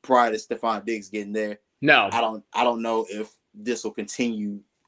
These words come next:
Speaker 1: uh, to continue either. I mean, phy-, physically though, he's got everything, but, you know, we'll see.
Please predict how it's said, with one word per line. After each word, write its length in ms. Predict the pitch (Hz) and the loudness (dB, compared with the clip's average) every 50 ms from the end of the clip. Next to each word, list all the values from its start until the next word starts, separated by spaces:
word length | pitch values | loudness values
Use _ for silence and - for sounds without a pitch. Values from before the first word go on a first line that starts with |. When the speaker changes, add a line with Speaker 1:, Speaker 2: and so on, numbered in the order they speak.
| _ _ - - | _ _ -20 -20
Speaker 1:
uh, 280 | 71 85 82 - - - | -20 -18 -16 -14 -8 -8
to 80 | 123 107 | -8 -2
continue 400 | - 120 107 - - 120 113 113 | 0 0 2 4 4 4 6 6
either. 160 | 117 110 113 | 6 8 8
I 20 | |
mean, 200 | 117 127 120 117 - - - - _ | 8 6 4 2 -2 -8 -20 -20 _
phy-, 240 | - - 196 196 - | 8 10 10 10 8
physically 460 | - - 185 185 175 170 - 175 165 | 6 6 6 6 6 4 2 0 4
though, 200 | 151 156 147 139 | 4 4 4 6
he's 180 | 135 131 131 - | 4 2 2 2
got 200 | 131 120 - - _ _ _ _ - | 2 2 0 -2 _ _ _ _ -6
everything, 560 | 120 123 110 117 104 - 120 117 117 113 104 | -4 -4 -4 -6 -6 -6 -4 -4 -4 -6 -6
but, 200 | 101 98 90 107 | -6 -8 -8 -6
you 60 | 120 | -6
know, 140 | 110 107 101 | -6 -4 -4
we'll 180 | 107 127 127 117 | -2 -2 -2 -2
see. 260 | - - 101 95 | -4 -8 -10 -12